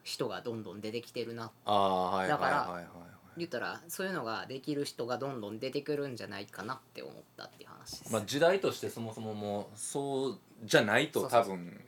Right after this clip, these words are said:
Speaker 2: 生き残ってけへんのかな。
Speaker 1: 専門家じゃなくて、
Speaker 2: うん。
Speaker 1: なんていうんすか、あの、
Speaker 2: もう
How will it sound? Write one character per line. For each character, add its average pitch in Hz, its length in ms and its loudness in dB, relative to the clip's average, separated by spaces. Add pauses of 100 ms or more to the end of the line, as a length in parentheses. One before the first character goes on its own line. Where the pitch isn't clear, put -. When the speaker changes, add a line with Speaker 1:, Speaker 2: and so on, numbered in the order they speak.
(120)
Speaker 2:
生 - 60 -12
き - 60 -12
残 92 180 -8
っ 95 40 -10
て - 160 -8
け 135 100 -4
へ - 80 -6
ん 113 100 -10
の 82 60 -16
か - 120 -14
な。 135 60 -6
Speaker 1:
専 131 200 -8
門 139 340 -8
家 131 960 -6
じ 123 100 -10
ゃ 120 60 -6
な 127 100 -10
く - 160 -20
て、 - 320 -12 (180)
Speaker 2:
う - 40 -12
ん。 92 40 -10 (1120)
Speaker 1:
な 113 60 -16
ん 104 60 -16
て - 120 -20
い - 60 -18
う 76 60 -20
ん - 20 -20
す - 120 -20
か、 - 140 -20 (360)
あ - 240 -14 (1120)
の、 95 60 -14
Speaker 2:
も 92 60 -14
う - 20 -14